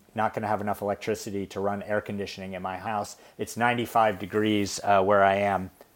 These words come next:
uh, today. My air conditioning is cranking as we speak. And I'm not worried about that, but for billions of people, they don't, they just don't have that luxury. And I think the global crisis is, is, is put that in,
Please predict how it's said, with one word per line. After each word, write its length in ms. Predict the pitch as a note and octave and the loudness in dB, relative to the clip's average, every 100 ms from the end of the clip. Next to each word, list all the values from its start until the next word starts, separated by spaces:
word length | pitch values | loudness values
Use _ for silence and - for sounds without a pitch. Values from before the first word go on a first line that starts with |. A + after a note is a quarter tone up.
| - | -6
uh, 180 | G2+ G2 | -4 -4
today. 560 | - A#2 C3 A#2 G#2+ - - - | -2 2 4 4 2 -4 -16 -4
My 140 | G2 | -2
air 100 | A2+ | -2
conditioning 520 | A2 G#2+ G2+ - G2 | -2 -2 -4 -4 -8
is 120 | F#2 - | -8 -8
cranking 460 | A2 G2+ - G2 | -6 -6 -6 -6
as 160 | F#2+ F2+ | -6 -6
we 100 | G2+ | -10
speak. 460 | - E3 C#3+ A#2 - _ - | -6 -2 -2 -4 -14 _ -6
And 80 | |
I'm 140 | A2 C3 | -2 0
not 200 | C3+ G#2 | 0 2
worried 320 | A#2 B2+ G#2 | 4 6 4
about 260 | F#2 E2+ - | -2 -6 -6
that, 280 | F2 E2+ - | -6 -6 -4
but 240 | G2 F#2 - - | -4 -4 -8 -20
for 160 | - A2 | -4 -2
billions 400 | F#2+ C3 C3+ A#2 | 4 4 4 -2
of 100 | A2 | -4
people, 280 | A#2 G#2+ G2 | -4 -2 0
they 140 | G2 | 0
don't, 220 | G2 G2 - | 0 -2 -2
they 140 | G#2+ | -4
just 220 | G2+ G#2+ | -2 -4
don't 220 | - G#2 - | 0 0 0
have 260 | A2 G2 | 0 0
that 200 | G2 F#2+ | 2 0
luxury. 560 | G2 G2+ - D3+ D3+ D3+ - - _ | 0 -2 -2 -2 -2 -2 -10 -20 _
And 160 | A2 G2+ | -8 -6
I 60 | |
think 200 | F#2 A2 | -6 -8
the 100 | - | -6
global 380 | F#2+ A2 G#2+ G2+ | -2 0 0 0
crisis 560 | - A2 G2+ - F#2+ - | -2 -2 -2 -4 -8 -8
is, 220 | F#2+ E2 _ - _ | -12 -12 _ -20 _
is, 300 | G2 F#2 - - | -8 -8 -10 -14
is 120 | G2 | -12
put 220 | - A2+ | -6 -2
that 180 | G#2 G2 | 2 2
in, 180 | F#2 | 0